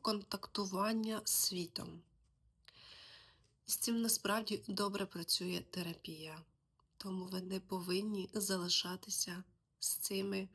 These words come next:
почуттями, переживаннями наодинці.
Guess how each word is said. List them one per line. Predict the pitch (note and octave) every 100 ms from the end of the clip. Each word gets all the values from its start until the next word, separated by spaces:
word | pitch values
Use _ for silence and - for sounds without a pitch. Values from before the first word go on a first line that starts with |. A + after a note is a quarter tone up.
| _
почуттями, | F3+ - - - F#3+ F#3 F3+ - _ _ _ _ _ _ _ _ _
переживаннями | G3 F#3+ F#3+ F3+ D#3+ E3+ F#3+ G3 E3+ F3 - - - -
наодинці. | A#3 A3 F#3+ D#3+ D3+ D3+ - -